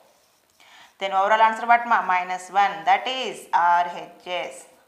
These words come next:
Okay, minus one is R H S. Correct? This value, it will be minus one.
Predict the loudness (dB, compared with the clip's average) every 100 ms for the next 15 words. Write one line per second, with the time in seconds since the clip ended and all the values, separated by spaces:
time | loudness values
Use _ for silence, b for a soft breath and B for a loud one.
0 | _ -10 -4 -4 -4 -18 -12 -8 -6 -6
1 | -6 -6 -4 -2 -2 -2 -14 -8 -4 -4
2 | -6 B B B -8 -8 -2 0 0 0
3 | -4 -6 -6 -6 -4 -6 -10 -18 _ -8
4 | -6 -6 -10 2 2